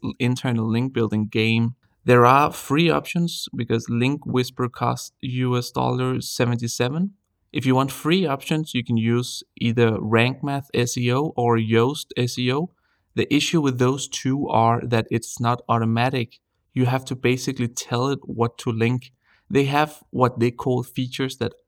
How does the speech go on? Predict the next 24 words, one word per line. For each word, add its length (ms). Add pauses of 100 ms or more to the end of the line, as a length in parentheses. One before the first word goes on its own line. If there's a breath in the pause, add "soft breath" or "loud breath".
(120)
auto-suggest 1000
you 420 (280 soft breath)
what 220
you 120
can 180
interlink 600
to, 200 (500 soft breath)
but 140
it's, 300
it's 200
not 200
automatic. 580 (240)
You 80
have 160
to 80
basically 460
tell 340
what 320
content 520
is 120
important 480
for 160
other 200
content. 540